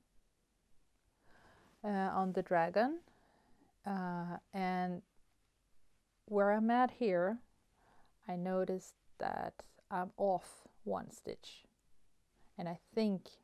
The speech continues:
the mistake is somewhere here, and that means I will have to frog it up, you know. So my plan at the moment is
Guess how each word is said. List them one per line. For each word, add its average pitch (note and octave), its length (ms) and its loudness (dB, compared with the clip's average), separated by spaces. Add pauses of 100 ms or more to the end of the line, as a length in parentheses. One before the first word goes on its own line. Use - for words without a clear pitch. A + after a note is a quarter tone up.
(140)
the F3+ 80 -2
mistake F3 600 -2
is - 100 -12
somewhere E3+ 640 -4
here, - 280 -4 (600)
and F3 140 -4
that F#3+ 120 2
means G#3 400 0
I F3+ 100 -2
will E3+ 220 -2 (180)
have F#3+ 460 -2 (200)
to G#3 60 -4
frog F#3+ 460 -2
it F3 120 -2
up, - 200 -6 (140)
you F#3+ 120 -4
know. E3 240 -6 (1500)
So F3+ 440 0 (520)
my F#3 200 0
plan B3 440 4
at F#3+ 100 -8
the F#3+ 80 0
moment F#3 500 0 (3500)
is - 320 -8